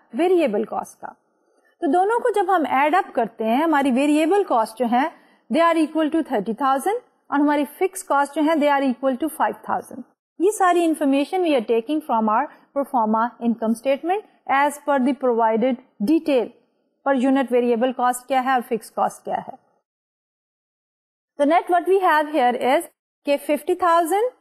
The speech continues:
माइनस thirty-five thousand multiplied by one minus the tax rate,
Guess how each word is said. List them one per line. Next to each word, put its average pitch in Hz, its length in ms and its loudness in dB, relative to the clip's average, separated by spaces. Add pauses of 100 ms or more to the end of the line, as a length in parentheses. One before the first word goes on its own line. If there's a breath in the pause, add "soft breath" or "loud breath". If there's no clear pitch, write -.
(320)
माइनस 302 680 2 (220)
thirty-five 294 540 0
thousand 254 520 0 (320 soft breath)
multiplied 294 800 2
by 233 340 2 (240)
one 349 320 0
minus 269 540 0 (120)
the 254 120 -2
tax 277 380 -2
rate, 359 200 0